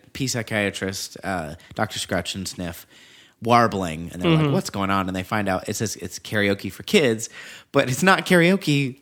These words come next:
Speaker 1: for kids. It's karaoke at kids,
Speaker 2: <laughs> Right.
Speaker 1: basically.
Speaker 2: And all the kids look bored as hell.
Speaker 1: Yeah, so, uh, they get Doctor Scratch and Sniff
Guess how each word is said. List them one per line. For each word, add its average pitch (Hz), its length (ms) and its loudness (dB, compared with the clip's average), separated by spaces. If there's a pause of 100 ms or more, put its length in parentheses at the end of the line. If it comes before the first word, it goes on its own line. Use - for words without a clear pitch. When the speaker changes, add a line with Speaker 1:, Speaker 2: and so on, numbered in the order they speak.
Speaker 1:
for - 160 -2
kids. 139 480 4
It's 113 280 2
karaoke 139 600 4
at 113 300 2
kids, 151 460 4
Speaker 2:
<laughs> - 0 -
Right. 208 180 8
Speaker 1:
basically. 185 480 4
Speaker 2:
And 196 100 8
all 202 140 6
the 269 80 4
kids 226 240 6
look 185 320 6 (180)
bored 143 400 6
as 202 140 2
hell. 135 340 2
Speaker 1:
Yeah, 120 220 6
so, 120 320 2
uh, 110 560 0
they 113 100 -2
get 127 420 -2 (360)
Doctor 123 240 -4
Scratch - 320 0
and 113 100 -6
Sniff 110 380 -4